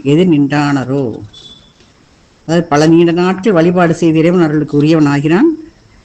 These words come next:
இந்த தென்திசை காவலன் யமன் மகிழுமாறு இளைய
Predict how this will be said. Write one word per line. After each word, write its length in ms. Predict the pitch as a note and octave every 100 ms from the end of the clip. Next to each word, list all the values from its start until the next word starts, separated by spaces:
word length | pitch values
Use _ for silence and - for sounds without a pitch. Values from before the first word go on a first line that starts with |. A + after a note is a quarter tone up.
| - -
இந்த 120 | D#3
தென்திசை 460 | F3 F#3+ A3+ A3 E3
காவலன் 380 | D3+ C#3+ C#3+ C#3+
யமன் 240 | F#3+ G3 C3
மகிழுமாறு 560 | D#3+ E3 D#3 D#3 G#3+ G#4 - - _ - -
இளைய 300 | D#3+ F#3+